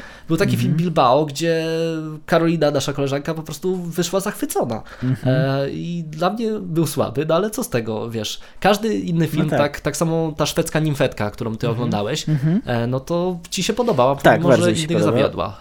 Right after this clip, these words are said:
Speaker 2: Mhm.
Speaker 1: Więc, e, zawiodła, przepraszam. E, więc, e, dalej tematycznie to jest, e,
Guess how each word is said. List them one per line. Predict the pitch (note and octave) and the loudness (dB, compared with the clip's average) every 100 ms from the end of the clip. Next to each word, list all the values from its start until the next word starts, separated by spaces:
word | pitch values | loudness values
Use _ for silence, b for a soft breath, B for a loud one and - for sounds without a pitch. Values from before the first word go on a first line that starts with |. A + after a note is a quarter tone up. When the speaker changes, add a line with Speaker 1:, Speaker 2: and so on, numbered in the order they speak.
| - | -4
Speaker 2:
Mhm. | C#3 C3 | 0 2
Speaker 1:
Więc, | C#3+ F#3+ - - | 4 2 0 -8
e, | A2 - B B - | -12 -14 B B 0
zawiodła, | C#3+ C#3+ A2+ G2+ | 2 4 2 0
przepraszam. | - - G#2+ - G3 - B B B B B B - | -4 -2 -2 0 -2 -4 B B B B B B -2
E, | C3 C#3 C#3 C#3+ | 4 6 6 4
więc, | C#3+ D#3+ D#3+ - - D#3 C#3 C3+ | 4 2 2 -4 -2 -2 0 0
e, | |
dalej | C#3 F3+ D#3 | 2 2 4
tematycznie | C#3+ C#3 C#3 C#3+ F3+ F#3+ G#3+ G#3+ - | 2 2 0 -2 0 0 0 -4 -2
to | |
jest, | C4+ - | -4 -2
e, | - | -2